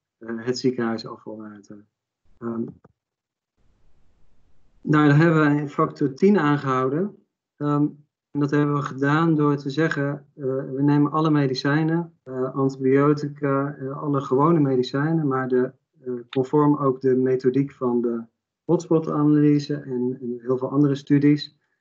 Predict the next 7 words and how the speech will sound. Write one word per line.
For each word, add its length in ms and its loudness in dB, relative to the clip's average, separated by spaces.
kijken 320 2
we 160 0
even 400 0
niet 240 0
naar 220 -2
paracetamol 1000 -6
en 280 -16